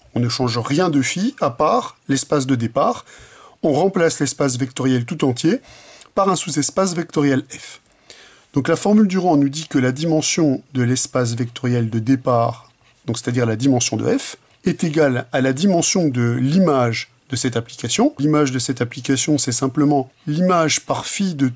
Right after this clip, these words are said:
tous les éléments de l'espace de départ, c'est donc simplement phi de F. C'est, c'est pour ça qu'on a appliqué la formule de Roy à cette restriction, hein, pour trouver un lien entre F et phi de F, plus, n'oublions pas,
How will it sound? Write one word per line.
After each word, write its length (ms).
tous 720
les 300
éléments 280
de 60
l'espace 400
de 80
départ, 420
c'est 100
donc 180
simplement 360
phi 180
de 100
F. 260
C'est, 180
c'est 120
pour 140
ça 100
qu'on 160
a 60
appliqué 280
la 100
formule 280
de 60
Roy 160
à 20
cette 160
restriction, 540
hein, 60
pour 140
trouver 340
un 160
lien 340
entre 360
F 280
et 40
phi 160
de 220
F, 200
plus, 520
n'oublions 400
pas, 300